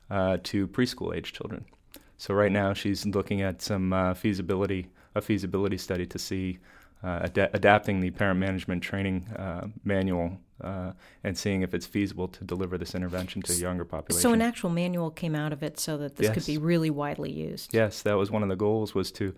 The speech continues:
Speaker 1: uh, to, was to create, uh, a portable type of intervention that could be used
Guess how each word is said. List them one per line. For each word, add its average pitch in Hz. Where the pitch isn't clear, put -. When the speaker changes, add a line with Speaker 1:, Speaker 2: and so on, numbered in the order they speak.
Speaker 1:
uh, 95
to, 92
was 98
to 98
create, 110
uh, 98
a 101
portable 98
type 98
of 95
intervention 95
that 90
could -
be 90
used 95